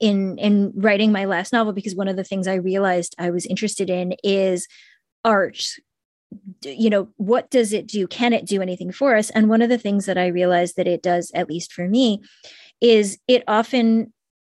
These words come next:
um, it surprises me. It forces me out of my kind of daily routine to kind of do a double take,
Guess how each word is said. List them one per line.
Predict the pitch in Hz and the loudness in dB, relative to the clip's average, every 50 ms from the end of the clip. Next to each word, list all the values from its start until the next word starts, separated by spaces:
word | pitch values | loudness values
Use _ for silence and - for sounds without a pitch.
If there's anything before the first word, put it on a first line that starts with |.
| _ _ _ _ - | _ _ _ _ -4
um, | 220 208 190 180 185 190 180 - - - _ _ _ _ _ _ _ _ _ _ _ - - 254 | -2 -2 -2 -4 -6 -8 -10 -12 -14 -16 _ _ _ _ _ _ _ _ _ _ _ -6 -4 -4
it | 247 - | -2 -2
surprises | - 269 - 294 269 254 - 208 175 - | -4 -4 0 0 0 0 0 -2 -6 -8
me. | 208 - - - _ _ _ _ | -10 -12 -12 -16 _ _ _ _
It | 247 247 247 - | 2 2 2 0
forces | - 254 254 254 254 254 277 269 233 - | 0 2 4 4 4 2 0 0 0 0
me | 220 220 220 214 208 208 208 202 - | 2 2 2 2 0 -2 -4 -4 -2
out | 196 190 196 202 220 - - | 0 2 2 2 0 0 0
of | 226 220 208 190 | 0 0 2 2
my | 196 202 196 185 190 185 | 0 0 0 0 -2 -2
kind | - 220 202 196 | -2 -2 -2 -2
of | 170 - | 0 0
daily | 202 196 196 190 190 | 2 2 2 2 0
routine | 185 185 185 - - 202 196 214 233 254 269 269 | -2 -4 -4 -4 -2 0 2 2 4 4 4 2
to | 269 - 233 | 2 -2 -2
kind | - 226 214 202 | 0 2 2 2
of | 180 - | 0 0
do | - 208 196 | 0 0 0
a | 180 | 2
double | 165 208 190 196 196 185 | 2 2 2 4 2 0
take, | - - 196 - - - - - | 0 -2 -4 -4 -6 -8 -12 -8